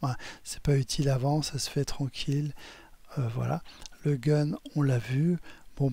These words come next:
bon, y a pas grand chose, euh, d'autre à dire. Les skills, on a vu rapidement. Pour l'instant, on est encore en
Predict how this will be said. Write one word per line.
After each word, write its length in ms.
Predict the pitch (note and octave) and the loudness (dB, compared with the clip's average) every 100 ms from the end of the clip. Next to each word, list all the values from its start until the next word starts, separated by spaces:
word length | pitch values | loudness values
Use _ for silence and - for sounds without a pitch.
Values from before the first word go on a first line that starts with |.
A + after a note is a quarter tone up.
| A#2+ | 0
bon, 140 | C3+ | 0
y 20 | B2+ | 0
a 80 | |
pas 160 | - D3+ | 2 2
grand 220 | C#3+ D3+ | 2 2
chose, 520 | - D#3+ D3 B2+ D#3 - - - | 2 2 2 2 0 -4 -6 -2
euh, 480 | C3 A#2 A#2 A2+ A2+ A2+ - | 0 0 0 -2 -4 -6 -2
d'autre 400 | D3+ D#3 - - - - | 2 4 6 6 4 -6
à 160 | - C#3 | -2 0
dire. 260 | C3+ F3+ | 2 2
Les 120 | E3 C#3+ | 2 0
skills, 460 | - - D#3 C#3+ - - | -4 -2 -2 -2 -4 -2
on 140 | D#3 C#3+ | 2 2
a 80 | |
vu 200 | C3 C#3+ | 2 0
rapidement. 720 | C#3+ C3+ - C3+ B2+ C3+ D#3 E3+ - - - - - | 2 0 0 -2 0 0 0 -2 -10 -16 -16 -16 -8
Pour 180 | - D3+ | 0 2
l'instant, 420 | C3 - F#3+ F#3 | 2 2 4 6
on 160 | D3 C#3+ | 6 4
est 60 | |
encore 380 | C#3 B2+ E3+ D#3 | 2 4 6 8
en 260 | C#3+ B2+ | 6 2